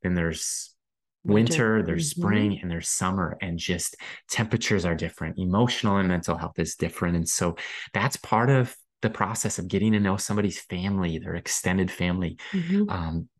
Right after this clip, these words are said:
Speaker 1: and, and not settling along the way. It's so easy to try to rush God's timing
Speaker 2: Right.
Speaker 1: when it's always worth waiting for. So that would be the first
Speaker 2: Mm-hmm.
Speaker 1: piece of advice is to the single person,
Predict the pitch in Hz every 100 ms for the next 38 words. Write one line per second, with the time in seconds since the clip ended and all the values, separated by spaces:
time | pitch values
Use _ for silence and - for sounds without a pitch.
0 | _ - 90 90 - 87 85 82 92 -
1 | - 95 85 92 98 104 - 92 85 85
2 | 90 80 82 87 - - - 92 - 98
3 | - 90 85 - 82 85 76 80 85 -
4 | - - 82 82 - - 82 85 95 123
5 | 127 214 190 175 - - - 95 87 85
6 | 80 82 - 107 - 87 90 92 90 92
7 | 85 - 85 80 82 - 85 - 87 -
8 | 147 131 123 101 - 95 214 170 190 190
9 | 95 87 85 85 - - 87 87 - 104
10 | 101 - 92 90 -